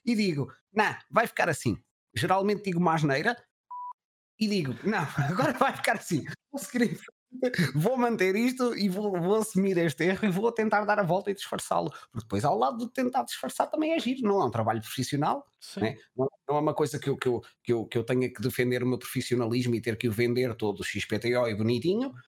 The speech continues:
Speaker 1: Portanto, pode ter
Speaker 2: Sim.
Speaker 1: erros, pode ter falhas. O que interessa é que a pessoa que, que tem o seu bolo se divirta com aquilo e que,
Speaker 2: Sim.
Speaker 1: que, que eu tenha conteúdo para essa, para essa manhã. Portanto, na boa. Às vezes também é bom, a-, aliás, eh,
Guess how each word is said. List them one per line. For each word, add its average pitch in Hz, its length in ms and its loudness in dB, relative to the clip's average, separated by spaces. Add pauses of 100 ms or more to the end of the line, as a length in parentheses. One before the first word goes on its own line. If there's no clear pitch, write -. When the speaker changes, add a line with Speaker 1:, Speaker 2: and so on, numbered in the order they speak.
(160)
Speaker 1:
Portanto, 127 380 -2
pode 165 180 2
ter 269 140 0
Speaker 2:
Sim. 294 80 0
Speaker 1:
erros, 254 220 -2
pode - 140 -4 (100)
ter - 120 -14
falhas. 196 320 0 (200)
O 107 40 -10
que 120 120 0
interessa 160 340 0
é 156 40 -4
que 151 100 -2
a - 20 0
pessoa 123 400 -2
que, 107 240 -2 (260)
que - 60 -12
tem 139 140 2
o 131 40 0
seu 123 160 0
bolo 113 240 0
se - 140 -12
divirta 113 380 0
com 123 80 -2
aquilo 165 380 -2 (280)
e 156 100 -6
que, 170 180 -2
Speaker 2:
Sim. 123 240 -4
Speaker 1:
que, - 80 -18
que 147 80 0
eu 147 60 -2
tenha 196 140 -4 (100)
conteúdo - 320 -4
para 101 120 -2
essa, 101 280 0
para - 140 -4
essa 92 260 -2
manhã. 80 320 -2 (280)
Portanto, - 400 -2 (420)
na 554 120 2
boa. 370 360 0 (160)
Às 247 160 2
vezes 302 240 0
também 311 320 2
é 254 60 2
bom, 254 260 0 (300)
a-, 196 220 0
aliás, 190 380 2 (380)
eh, 113 260 2